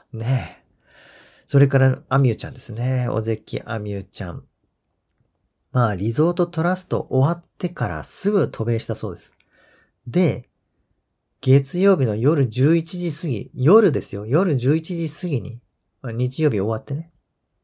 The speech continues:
すぐは渡米したんですけど、着いたのは月曜日の夜十一時過ぎですね。<laughs> 普通に行けばそんなことはないんでしょうけどね。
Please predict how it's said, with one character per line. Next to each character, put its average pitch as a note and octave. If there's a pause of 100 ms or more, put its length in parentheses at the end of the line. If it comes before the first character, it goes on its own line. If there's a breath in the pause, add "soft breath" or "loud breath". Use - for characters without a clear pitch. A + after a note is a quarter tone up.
(140)
す F3
ぐ D3
は A2
渡 A#2
米 A2
し -
た A2+
ん G2+
で F#2
す -
け -
ど、 G2 (120)
着 G3+
い G3
た F3
の F#3
は F3+ (320)
月 B2+
曜 A#2+
日 A2+
の C3+
夜 A2
十 A2
一 G#2+
時 -
過 -
ぎ F#2
で B2+
す -
ね。 G2 (680 soft breath)
<laughs> - (600 loud breath)
普 -
通 D#3+
に D#3
行 D3
け E3
ば A#2+
そ A#2
ん A#2
な A#2
こ C3
と C3
は G2
な G#2+
い A#2+
ん F#2+
で F2
し -
ょ G2
う F2
け -
ど -
ね。 G#2